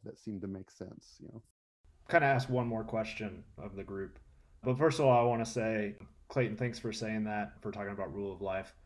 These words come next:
Speaker 2: I think we have a handout for Rule of Life, so we'll get that link in the show notes so you can jump in with that. And we'll also link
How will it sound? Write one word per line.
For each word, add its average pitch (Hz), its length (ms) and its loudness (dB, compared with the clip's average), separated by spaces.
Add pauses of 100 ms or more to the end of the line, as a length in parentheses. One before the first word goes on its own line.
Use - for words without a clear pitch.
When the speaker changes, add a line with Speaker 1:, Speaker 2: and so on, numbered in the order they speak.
(300)
Speaker 2:
I 127 140 0
think 131 240 -2
we 135 120 2
have 120 200 2
a 104 60 0
handout 123 640 0 (180)
for 127 140 0
Rule 127 260 2
of 120 80 -4
Life, 120 240 -2
so 120 140 -6
we'll 110 100 -4
get 110 180 -4
that 110 200 -4
link 107 220 -4
in 110 80 -4
the 104 60 -4
show 110 200 -4
notes 107 280 -6
so 110 80 -8
you 107 140 -8
can 104 260 -6 (400)
jump 110 240 -2
in 107 120 0
with 107 120 -4
that. 107 200 2
And 101 80 -4
we'll 107 120 -2
also 110 300 -2
link 107 440 -4